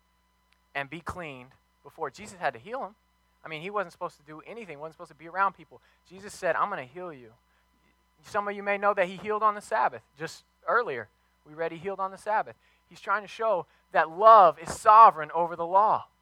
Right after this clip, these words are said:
But it's cool 'cause he didn't come to, he didn't abolish the law,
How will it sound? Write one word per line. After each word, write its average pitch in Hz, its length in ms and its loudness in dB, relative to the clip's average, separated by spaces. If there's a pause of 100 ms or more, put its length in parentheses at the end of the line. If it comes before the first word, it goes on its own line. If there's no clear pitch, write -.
(1600)
But 170 120 -4
it's 165 120 -14
cool 240 240 -6
'cause 165 160 -12
he 165 80 -18
didn't 180 300 -10
come 185 180 -12
to, 170 240 -16
he 160 100 -18
didn't 208 200 -6
abolish 175 500 4
the 139 100 -18
law, 127 300 -6